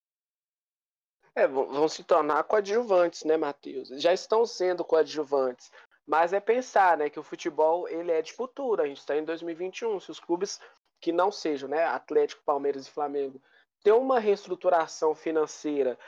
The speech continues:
ter um planejamento pra daqui a cinco, seis anos, que é muito difícil que a torcida aqui no Brasil não aceita, daqui a cinco, seis anos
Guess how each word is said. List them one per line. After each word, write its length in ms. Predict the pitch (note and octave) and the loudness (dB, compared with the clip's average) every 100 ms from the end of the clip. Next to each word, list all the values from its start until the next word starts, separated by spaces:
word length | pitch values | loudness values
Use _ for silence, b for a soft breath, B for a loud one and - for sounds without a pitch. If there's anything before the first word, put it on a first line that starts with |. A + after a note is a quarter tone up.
| B - | B 2
ter 100 | G3+ | 4
um 100 | B3+ | 4
planejamento 880 | C4 G#3+ G3+ F3+ E3+ D#3+ D3 C#3 - | 2 2 2 0 0 0 0 0 -2
pra 160 | D3+ D3 | 0 0
daqui 260 | C#3+ - | -2 -2
a 80 | C#3+ | -4
cinco, 460 | - - G3 G3 D#3+ | -4 -8 -8 -8 -6
seis 340 | E3+ D3+ C#3 | -4 -4 -2
anos, 340 | C#3+ C3 C3 | -2 -4 -8
que 160 | - F3+ E3 | -6 2 2
é 80 | |
muito 260 | G3 B3+ A3 | 2 -4 -8
difícil 380 | F#3 F3 D#3+ D3 | -12 -8 -8 -6
que 80 | D3+ | -6
a 40 | |
torcida 460 | C#3+ C#3+ - D3 C#3+ | -2 -4 -4 -6 -6
aqui 140 | - | -4
no 80 | C#3+ | -4
Brasil 320 | C#3 C3+ C#3 | -2 -2 -2
não 200 | C#3+ F3 | -4 -2
aceita, 680 | E3 - - G3 A3 - - b b b _ _ _ _ | -4 -6 -4 -2 -2 -6 -6 b b b _ _ _ _
daqui 320 | D#3 A3 A3+ | 0 0 2
a 80 | F#3 | 0
cinco, 380 | - F3 E3 - | 0 -10 -10 -6
seis 320 | F3 E3+ D#3 | -4 -2 0
anos 360 | D#3+ E3+ A3 | 0 0 -4